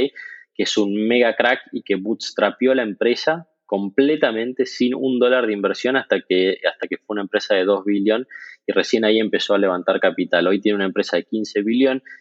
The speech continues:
y sigue teniendo algo así como el ochenta por ciento del equity. Es increíble lo que hizo.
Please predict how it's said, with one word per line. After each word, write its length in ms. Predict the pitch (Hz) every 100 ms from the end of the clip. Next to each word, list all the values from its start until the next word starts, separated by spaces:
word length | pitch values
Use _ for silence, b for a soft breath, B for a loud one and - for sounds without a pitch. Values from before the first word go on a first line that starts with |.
| B
y 60 | 110
sigue 220 | - 110
teniendo 280 | 107 113 110
algo 160 | 107
así 220 | 101 - 107
como 220 | 98 90
el 100 | 87
ochenta 380 | 90 113 107 92
por 160 | 95
ciento 320 | - 104 104
del 160 | 104 95
equity. 300 | 92 90 90
Es 180 | 87 -
increíble 640 | 110 98 104 98 95 92
lo 140 | 90 87
que 100 | 90
hizo. 200 | 82